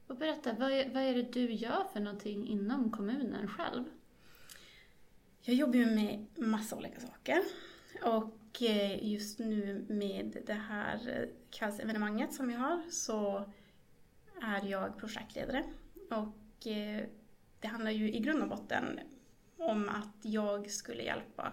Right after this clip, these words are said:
Speaker 2: kommunfullmäktige med lite omvärldsbevakning. De har ett tema på varje fullmäktigesammanträde. Ett tema där, eh,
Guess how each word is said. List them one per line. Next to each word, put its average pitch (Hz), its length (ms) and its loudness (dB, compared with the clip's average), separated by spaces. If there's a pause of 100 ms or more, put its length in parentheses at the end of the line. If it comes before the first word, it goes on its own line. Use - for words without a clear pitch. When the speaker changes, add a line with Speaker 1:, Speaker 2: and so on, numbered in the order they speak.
Speaker 2:
kommunfullmäktige - 800 -6
med 240 260 -4
lite - 200 -8
omvärldsbevakning. 226 1200 -4 (500)
De 220 140 2
har 208 260 6
ett 196 200 0
tema - 420 -2
på - 140 -8
varje - 460 -2
fullmäktigesammanträde. 233 1160 -4 (640)
Ett 240 160 -4
tema 208 380 0
där, 202 420 0
eh, - 380 0